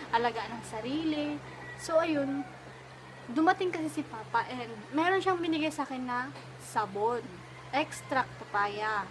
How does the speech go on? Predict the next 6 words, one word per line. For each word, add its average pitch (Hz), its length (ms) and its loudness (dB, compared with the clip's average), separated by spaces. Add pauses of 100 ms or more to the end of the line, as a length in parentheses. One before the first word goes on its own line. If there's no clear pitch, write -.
(420)
Ito. 233 320 4 (720)
Yan. 233 320 10 (1040)
Um, 247 240 4 (240)
yan 381 240 6
yung 370 160 6
first 392 800 2